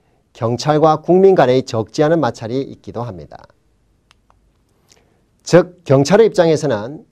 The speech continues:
불신 검문의 편의와 효율성을 우선시함으로써 국민의 기본적 인권을 침해하는 경우가 종종 있었고 국민의 입장에서는 불신 검문의 남용에 대한 불만과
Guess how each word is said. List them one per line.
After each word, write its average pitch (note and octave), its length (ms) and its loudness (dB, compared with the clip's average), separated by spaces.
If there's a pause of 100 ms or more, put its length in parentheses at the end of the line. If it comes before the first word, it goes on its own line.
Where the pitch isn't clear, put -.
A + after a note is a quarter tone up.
(180)
불신 D#3+ 340 0
검문의 C#3+ 440 2
편의와 D3+ 640 -2 (120)
효율성을 C#3+ 640 -2
우선시함으로써 C3 1120 -4 (480)
국민의 D3+ 500 2
기본적 D3 500 0
인권을 E3 400 0
침해하는 B2+ 460 -4
경우가 A2+ 360 -6
종종 A#2 480 -4
있었고 C3+ 680 -8 (720)
국민의 A3 440 4
입장에서는 C3+ 800 -4 (240)
불신 C#3 360 -6
검문의 A#2 520 -6
남용에 C3+ 480 -2
대한 C3+ 280 -4
불만과 A2 680 -10